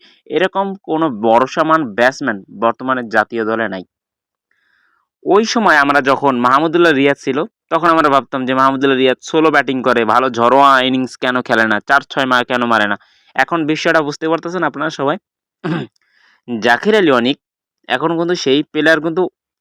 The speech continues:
জাকির আলী আপনারা অনেক কিন্তু আপনারা সবাই জানেন যে বড় বড় লম্বা লম্বা ছয় মারতে পারে। কিন্তু একজন ওই সাইডে যখন একজন বোলার থাকে, যখন বাংলাদেশকে লজ্জাজনক হার থেকে বাঁচাতে হয়, তখন কিন্তু এই প্লেয়ারটা ঠ্যাক দেবে বল।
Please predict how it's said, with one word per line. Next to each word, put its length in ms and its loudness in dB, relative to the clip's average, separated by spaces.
জাকির 240 0
আলী 180 2
আপনারা 480 0
অনেক 280 0
কিন্তু 200 -2
আপনারা 220 0
সবাই 300 2
জানেন 220 0
যে 80 -2
বড় 400 2
বড় 180 2
লম্বা 260 2
লম্বা 240 0
ছয় 200 -4
মারতে 260 -4
পারে। 160 -10
কিন্তু 360 -2
একজন 460 -4
ওই 200 0
সাইডে 160 -4
যখন 260 -2
একজন 320 -4
বোলার 480 2
থাকে, 440 -6
যখন 340 -2
বাংলাদেশকে 800 -2
লজ্জাজনক 880 0
হার 240 2
থেকে 220 -6
বাঁচাতে 440 -2
হয়, 280 0
তখন 280 -4
কিন্তু 180 -4
এই 60 -2
প্লেয়ারটা 480 -2
ঠ্যাক 180 -4
দেবে 260 -4
বল। 180 -4